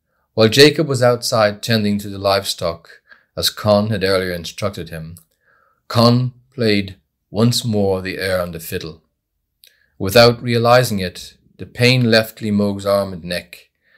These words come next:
and into his lungs he drew a great draught of oxygen.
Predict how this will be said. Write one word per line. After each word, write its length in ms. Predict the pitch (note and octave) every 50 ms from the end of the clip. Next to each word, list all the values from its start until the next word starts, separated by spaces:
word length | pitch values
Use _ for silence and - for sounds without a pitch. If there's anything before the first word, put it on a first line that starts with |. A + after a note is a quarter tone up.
| _ _ _ _ _
and 140 | G2+ F#2+
into 240 | - A#2+ A#2+ A2 A#2+
his 120 | A#2+ A2 G2+
lungs 500 | G#2 G#2+ G#2+ G#2 G#2+ A#2+ B2 A#2+ A#2 -
he 120 | A2 G2+
drew 260 | F#2+ G2 G#2 G#2 G2+
a 60 | F#2+
great 680 | F#2+ F#2+ - _ _ - A#2 A2+ A2+ A2+ - _ _ _
draught 460 | - A#2 G#2 G2+ G2+ G2+ _ _ - -
of 120 | C3+ A2
oxygen. 560 | G2 F#2 - - F#2 D#2+ - D#2+ D#2+ D#2+ D#2+